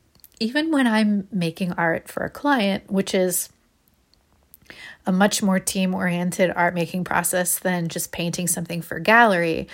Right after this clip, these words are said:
Even still, I'm alone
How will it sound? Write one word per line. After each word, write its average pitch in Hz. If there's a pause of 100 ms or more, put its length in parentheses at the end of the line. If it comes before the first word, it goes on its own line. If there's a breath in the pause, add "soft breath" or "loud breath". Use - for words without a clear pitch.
(760 loud breath)
Even 269
still, 214
I'm 196
alone 214